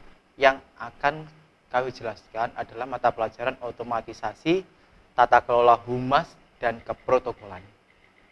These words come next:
Standar kompetensi yang ingin kita, yang akan kita capai pada pembelajaran kali ini ada dua, yaitu memahami ruang lingkup keprotokolan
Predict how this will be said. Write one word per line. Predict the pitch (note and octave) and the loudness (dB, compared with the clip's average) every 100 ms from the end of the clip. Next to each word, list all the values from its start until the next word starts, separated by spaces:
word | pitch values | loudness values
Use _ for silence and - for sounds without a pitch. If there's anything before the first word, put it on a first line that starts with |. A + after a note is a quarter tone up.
| _ _ _ _ _ _ _ _ _ _ _ _ _ _ - | _ _ _ _ _ _ _ _ _ _ _ _ _ _ -20
Standar | - E3+ G#3+ G3+ | 8 10 10 10
kompetensi | F3 E3+ C#3 B2+ A2 A2+ D3 _ _ _ _ _ - | 8 10 8 6 -12 -12 -12 _ _ _ _ _ -2
yang | A#2+ A2+ A2+ _ | 0 0 -6 _
ingin | - D#3 F3+ F3 | -10 -8 -8 -10
kita, | E3+ - - | -10 -12 -2
yang | C3 C#3 | 4 4
akan | F#3 F#3 | 4 -2
kita | - C3+ | 4 6
capai | B2 A#2 D3 | 6 6 4
pada | C#3 B2+ B2 | 4 -2 -8
pembelajaran | B2 A#2 - A#2+ - | -4 -4 -2 -4 -2
kali | A#2 A#2 | -6 -4
ini | G#2+ D#3 - _ _ _ | -8 -10 -12 _ _ _
ada | A#2+ | -10
dua, | C3+ C#3 A2 F#2+ | 2 2 2 -2
yaitu | G#2 C#3+ F3+ G3+ _ _ _ _ _ - | -8 -2 -2 -2 _ _ _ _ _ -6
memahami | C3+ C3+ C3 B2+ C#3+ F#3 | 0 2 4 2 2 2
ruang | E3+ C#3 C3+ | 6 6 4
lingkup | C3+ B2+ D#3+ - | -4 -2 -4 0
keprotokolan | B2+ - A#2 A#2 A2 - G2+ G#2 A#2+ D3 G3 | -2 -2 -6 -6 -12 -16 -6 4 8 10 8